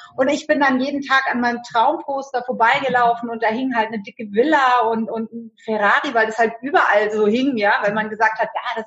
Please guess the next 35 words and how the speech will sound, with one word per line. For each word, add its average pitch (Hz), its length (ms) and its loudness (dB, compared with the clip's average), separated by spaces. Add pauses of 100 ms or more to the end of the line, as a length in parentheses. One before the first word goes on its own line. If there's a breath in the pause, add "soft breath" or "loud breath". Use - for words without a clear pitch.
(120)
inspiriert - 640 -8
und 214 100 -4
motiviert." 233 380 -6 (520 loud breath)
Und 247 120 -2
es 247 160 0
hat 277 160 4
halt 285 160 2
bei 254 100 4
mir 254 220 2
überhaupt 285 580 2
nichts 277 460 -4
ausgelöst. 247 840 2
Und 233 140 -8
ich - 120 -4
habe 247 140 0
mir 240 120 -6
immer 240 160 -4
gedacht, 233 200 0 (140)
"Ey, 254 200 -2
verdammt 294 520 -2
nochmal, 247 460 0
was 240 200 -4
ist - 160 -12
mit 240 160 -8
mir 220 100 0
los?" 262 420 4 (160)
Alle 254 200 2
springen 262 380 -4
dieser, 247 420 2 (340 loud breath)
diesen 247 200 -2
Statussymbolen 226 1000 0
hinterher 226 400 0
und 220 160 -4
es 254 80 0
hat 254 80 -4